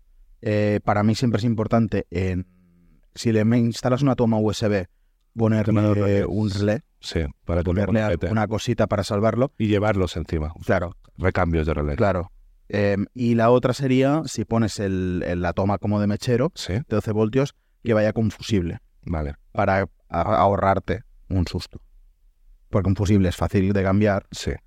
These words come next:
Speaker 1: Y arreglar una, una instalación eléctrica es una putada.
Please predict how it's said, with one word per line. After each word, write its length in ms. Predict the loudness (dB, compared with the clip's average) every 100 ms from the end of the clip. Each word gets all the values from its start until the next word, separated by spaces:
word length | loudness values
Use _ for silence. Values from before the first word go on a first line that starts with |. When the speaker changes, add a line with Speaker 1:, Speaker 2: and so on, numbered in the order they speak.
| _ _ _
Speaker 1:
Y 920 | 0 2 2 2 2 0 0 -2 -4 -10 _ _ _
arreglar 520 | -2 -2 0 2 2
una, 720 | 2 0 0 0 0 0 0 -2
una 160 | -2
instalación 440 | -2 0 -2 0 0
eléctrica 540 | 0 0 -2 -2 -2 -2
es 280 | -4 -4
una 120 | -6 -8
putada. 340 | -8 -12 -16